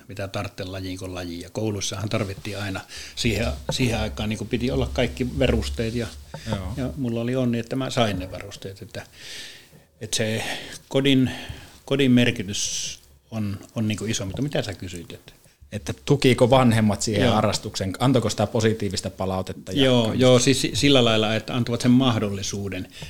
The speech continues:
Speaker 1: ja totta kai sitä pientä kehymistä, se, mutta mä en, mä en muista sitä niinku enempää, enempää, mutta että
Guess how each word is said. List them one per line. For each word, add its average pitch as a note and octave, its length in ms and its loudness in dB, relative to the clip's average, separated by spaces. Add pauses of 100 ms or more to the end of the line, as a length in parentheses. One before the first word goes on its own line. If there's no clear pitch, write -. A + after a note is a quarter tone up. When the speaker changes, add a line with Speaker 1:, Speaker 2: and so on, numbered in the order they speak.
(140)
Speaker 1:
ja - 60 -2
totta - 260 -2
kai G#2+ 200 -2
sitä - 160 -4
pientä G#2+ 280 -2
kehymistä, G#2+ 520 -2
se, - 220 -6
mutta A#2 180 -6
mä A2+ 140 0
en, A#2 120 0
mä A#2 100 2
en A#2+ 60 6
muista B2 280 6
sitä G2+ 260 -2
niinku G#2 260 -6
enempää, G#2+ 480 -4
enempää, G#2 440 -4
mutta G2 220 -10
että - 220 -8